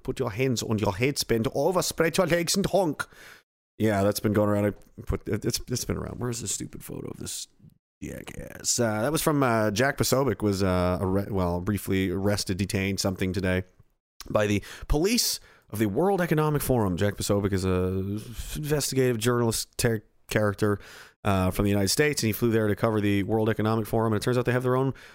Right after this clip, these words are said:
their own police, 'cause why wouldn't they? We have two strange animals battling over what appear to be Tiberium crystals from the Command and Conquer video games. I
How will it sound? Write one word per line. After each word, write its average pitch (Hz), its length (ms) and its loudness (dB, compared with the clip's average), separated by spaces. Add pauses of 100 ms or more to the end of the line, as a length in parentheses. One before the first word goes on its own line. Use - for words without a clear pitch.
their 131 120 -2
own 151 140 2
police, 104 640 -2
'cause - 260 -2
why 113 140 2
wouldn't 113 260 -2
they? 90 180 -2
We 95 120 0
have 95 240 -2 (280)
two 139 160 2
strange 123 380 0
animals 151 460 0
battling 139 440 0
over 131 200 2
what 127 240 0
appear 139 280 2
to 131 80 0
be 127 120 2
Tiberium 123 580 2
crystals 120 400 0
from 110 140 0
the 104 80 2
Command 117 320 2
and 107 100 0
Conquer 120 320 0
video 113 300 2
games. 110 400 0 (580)
I 117 160 0